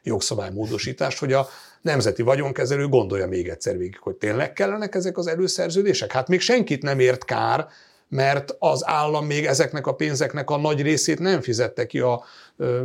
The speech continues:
Zuglóban lévő Dürer, ö, Park nevű beruházásnak egy, ö, része már ki lett fizetve, de mondjuk még van legalább biztosíték fedezetként a jelzálog az ingatlanokon.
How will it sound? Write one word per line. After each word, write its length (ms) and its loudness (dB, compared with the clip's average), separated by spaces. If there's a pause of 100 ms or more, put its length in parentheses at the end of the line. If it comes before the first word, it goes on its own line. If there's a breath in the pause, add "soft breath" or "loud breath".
(120)
Zuglóban 500 0
lévő 280 0
Dürer, 520 0 (180)
ö, 300 -4 (340)
Park 340 2
nevű 260 -4
beruházásnak 760 -2
egy, 340 -6 (260 soft breath)
ö, 420 -4
része 320 2
már 200 -4
ki 120 -4
lett 160 -2
fizetve, 380 4
de 100 2
mondjuk 300 0
még 140 0
van 160 2
legalább 300 2
biztosíték 680 -4
fedezetként 760 -4
a 220 -2 (220 loud breath)
jelzálog 580 -2
az 100 -2
ingatlanokon. 760 -8